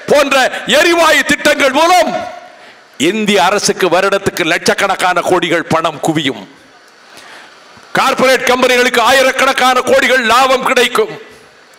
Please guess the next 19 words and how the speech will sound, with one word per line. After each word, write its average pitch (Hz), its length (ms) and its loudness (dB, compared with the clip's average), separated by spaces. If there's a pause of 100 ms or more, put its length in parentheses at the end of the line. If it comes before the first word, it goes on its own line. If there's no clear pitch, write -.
(540)
ஆனால் 226 340 0
அடியோடு 302 600 2
அழிந்து 339 420 2
போகும் 302 380 0
தமிழகத்தினுடைய 285 680 2
பெரும்பகுதி. 262 800 0 (1160)
இதன் 247 240 0
நோக்கம் 349 420 2
என்ன? 302 340 -2 (1000)
நாங்கள் 302 320 2
செய்த 339 320 2
பாவம் 349 440 2
என்ன? 285 440 -2 (920)
கஜா 233 220 0 (140)
புயலில் 302 680 0
எண்பத்தி 294 720 0
ஒன்பது 311 360 0
தமிழர்கள் 311 480 2
மடிந்தார்களே, 311 1000 2